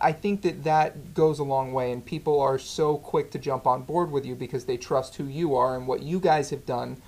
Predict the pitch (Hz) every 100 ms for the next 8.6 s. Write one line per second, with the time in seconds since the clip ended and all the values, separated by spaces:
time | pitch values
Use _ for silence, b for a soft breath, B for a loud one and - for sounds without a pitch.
0 | b b - 139 135 135 - - 170 165
1 | 156 175 156 143 151 208 - - - 143
2 | 139 135 - 147 147 160 147 151 180 185
3 | 170 - 143 185 196 151 143 - b b
4 | 170 202 185 131 185 190 - 131 - -
5 | - - - - - - 139 131 131 127
6 | - 143 147 151 - 143 139 135 127 -
7 | 120 143 123 - 120 147 147 123 120 -
8 | - 127 120 135 127